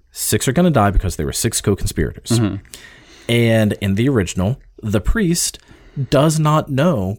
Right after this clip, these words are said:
Speaker 1: but finds out that he is related to the priest that was one of the co-conspirators.
Speaker 2: Yeah.
Speaker 1: And, like, he doesn't know. And so then he is having to struggle with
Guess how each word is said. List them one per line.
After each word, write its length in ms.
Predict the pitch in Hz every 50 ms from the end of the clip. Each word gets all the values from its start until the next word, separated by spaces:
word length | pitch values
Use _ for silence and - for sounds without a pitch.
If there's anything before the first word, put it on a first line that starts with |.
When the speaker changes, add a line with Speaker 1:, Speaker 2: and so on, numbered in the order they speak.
| - -
Speaker 1:
but 160 | 127 104 -
finds 420 | - - - 127 139 143 135 127 143
out 400 | 160 170 135 117 113 - 110 120
that 180 | 123 117 - -
he 200 | - - 135 143
is 140 | 135 127
related 500 | 143 139 123 113 98 90 76 90 98 - - - - - _ -
to 180 | - 143 143 135
the 180 | 131 127 135
priest 420 | - - - - 101 107 - - -
that 100 | 120 113
was 180 | 127 120 -
one 140 | 123 123 135
of 40 | 139
the 60 | 147
co-conspirators. 800 | - 165 147 - 170 160 - - 262 220 123 - 53 - - - - -
Speaker 2:
Yeah. 140 | 120 107
Speaker 1:
And, 160 | 117 120 117 117
like, 120 | 127 117
he 160 | - - 202 175
doesn't 460 | - - - - 175 185 185 170 175
know. 540 | 175 160 156 185 214 202 151 107 82 - - - - - - - -
And 140 | - 143 143
so 260 | - - 151 147 151 147
then 280 | 131 127 143 160 160
he 320 | 147 131 - - 165 170 165
is 160 | 160 147 -
having 340 | 110 120 123 123 135 131 127
to 120 | - - 113
struggle 640 | - - - - 131 127 135 127 123 113 107 104
with 200 | 107 110 101